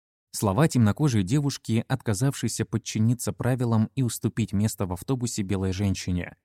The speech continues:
Арест девушки привёл к массовому бойкоту общественного транспорта темнокожими и в конечном итоге к отмене унизительного правила в тысяча девятьсот пятьдесят шестом году.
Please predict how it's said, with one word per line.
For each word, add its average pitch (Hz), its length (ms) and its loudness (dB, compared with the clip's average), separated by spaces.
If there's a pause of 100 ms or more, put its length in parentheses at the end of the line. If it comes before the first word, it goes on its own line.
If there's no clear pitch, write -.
(380)
Арест 113 420 4
девушки 139 480 2
привёл 120 540 2
к - 100 -4
массовому 113 640 4
бойкоту 101 560 0
общественного 101 640 0
транспорта 113 540 -2
темнокожими 107 920 2 (260)
и 143 80 4
в 139 60 2
конечном 127 560 2
итоге 117 600 2 (240)
к - 40 2
отмене 123 520 6
унизительного 120 800 4
правила 123 420 0
в - 80 -18
тысяча 120 400 -2
девятьсот 98 420 -4
пятьдесят 101 380 -4
шестом 98 340 -2
году. 95 360 -2